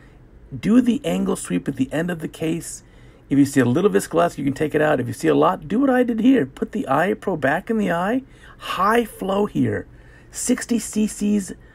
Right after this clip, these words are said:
of fluid are flowing a minute. That allows us to really wash out any viscoelastic.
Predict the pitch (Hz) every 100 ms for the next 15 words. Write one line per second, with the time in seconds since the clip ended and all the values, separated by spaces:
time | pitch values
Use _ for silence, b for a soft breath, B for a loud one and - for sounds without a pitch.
0 | b b 139 - 196 190 170 - 170 175
1 | 175 156 151 170 120 - 135 185 170 165
2 | 175 165 131 131 156 196 196 185 156 131
3 | 147 160 - 160 151 117 - B B B
4 | B B - 127 139 131 139 - 120 117
5 | 120 - 95